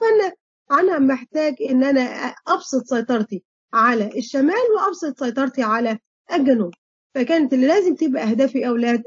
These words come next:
أهداف سياسية. تمام؟ طيب. كمان سؤال عندي، الابتعاد عن التعصب. الابتعاد عن التعصب هدف من أهداف دراسة التاريخ. ويعني هذا إيه؟ حيادية المواقف،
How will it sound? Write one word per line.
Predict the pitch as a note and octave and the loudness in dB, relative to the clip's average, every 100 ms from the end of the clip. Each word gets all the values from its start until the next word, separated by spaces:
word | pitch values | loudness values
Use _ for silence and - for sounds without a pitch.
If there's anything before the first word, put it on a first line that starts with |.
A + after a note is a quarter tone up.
| - | -4
أهداف | G3+ G3 A#3 A3 - _ _ _ | -2 0 0 -2 -6 _ _ _
سياسية. | F#4+ F#4+ - F#3 - _ _ _ _ _ _ _ _ _ _ _ _ _ - | 0 0 -2 -8 -12 _ _ _ _ _ _ _ _ _ _ _ _ _ -10
تمام؟ | F#3 C#4+ F4 - _ - | -2 -2 -2 -8 _ -20
طيب. | - _ _ _ _ | -20 _ _ _ _
كمان | C4 B3+ D#4 | -2 0 2
سؤال | - A#3+ B3+ G4 A4 - B3+ | 0 -2 0 0 -2 -2 2
عندي، | E4+ F4+ B3+ C#4 - | 4 4 0 -4 -4
الابتعاد | A#3 A#3+ C#4+ D4+ A4 F#4 | -4 -4 -2 0 0 0
عن | C#4+ C4+ | -2 -2
التعصب. | B3+ C4+ A3+ C4+ - G3+ D#3+ _ _ _ _ _ | -2 -4 -4 -4 -6 -12 -12 _ _ _ _ _
الابتعاد | F#3+ F#3 - F#3+ A3 D4+ F4 C4 | -10 -10 -8 -6 -4 -2 -2 -4
عن | A3 C#4+ D#4 - D#4 | -4 0 -2 -2 -8
التعصب | - C#4+ A3 G#3 - G3 _ | -6 -4 -4 -4 -6 -16 _
هدف | F4 A4+ C#4 A#3+ | -2 0 0 -2
من | B3 G#3 | -6 -4
أهداف | G#3 D4 F4 - | 0 0 0 -4
دراسة | A3 C#4 - B3 | -4 -4 -4 -6
التاريخ. | A#3 G#3 G3 E3 - _ _ _ _ B3 | -2 0 0 -6 -12 _ _ _ _ 0
ويعني | D#4 B4+ G#4 D#4 D4 | 2 2 4 2 2
هذا | C#4 D4+ C4 A3 | 2 2 2 0
إيه؟ | G#3+ F#3+ F3+ _ _ | 0 -2 -4 _ _
حيادية | - D4+ C#4+ C#4 G4+ B4 | -8 -2 -2 2 2 2
المواقف، | E4 C4 C4 E4 E4+ F4 | 2 2 2 0 -2 -6